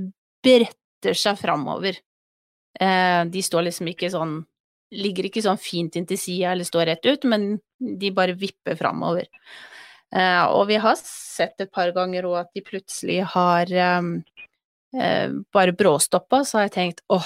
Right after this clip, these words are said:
nå ligger det sikkert en orm nede i grøfta", og det har stemt. Så det,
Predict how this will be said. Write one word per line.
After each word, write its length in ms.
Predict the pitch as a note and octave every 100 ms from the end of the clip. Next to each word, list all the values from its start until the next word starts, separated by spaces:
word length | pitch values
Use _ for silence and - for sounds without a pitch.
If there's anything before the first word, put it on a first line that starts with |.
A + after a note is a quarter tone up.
| - -
nå 140 | F#3+
ligger 240 | F3+ E3+ F3+
det 80 |
sikkert 320 | F#3+ F3+ F3 F3+
en 160 | F#3
orm 300 | F3+ F3+ F#3
nede 240 | F#3 E3+ D#3
i 40 |
grøfta", 400 | D3 - - - G3+
og 220 | G#3+ G3
det 480 | G3+ G#3+ G#3+ G#3+ G#3+
har 140 | C#4
stemt. 500 | - E3 - _ - _ _ _ _ _ _ _ _ _ _ _
Så 180 | - B3
det, 160 | A#3+